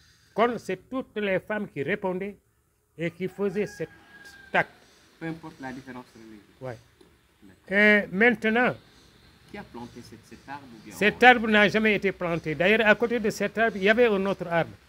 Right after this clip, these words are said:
Speaker 1: En dégageant tous les arbres, en, encombrant la voie, à utiliser les T P avec le bulldozer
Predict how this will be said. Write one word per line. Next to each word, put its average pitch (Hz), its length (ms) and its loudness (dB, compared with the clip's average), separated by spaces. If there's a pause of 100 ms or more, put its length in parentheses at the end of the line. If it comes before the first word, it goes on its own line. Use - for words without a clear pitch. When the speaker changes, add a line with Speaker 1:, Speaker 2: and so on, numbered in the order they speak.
(220)
Speaker 1:
En 165 120 2
dégageant 208 760 6 (720)
tous 269 140 2
les 208 240 6
arbres, 180 400 2 (120)
en, 160 840 -2
encombrant 208 640 2 (220)
la 170 200 6
voie, 156 480 -2 (2250)
à 190 160 4
utiliser 202 400 2
les 185 160 6
T 190 220 2
P 165 320 0
avec 175 260 2
le 185 140 0
bulldozer 147 760 0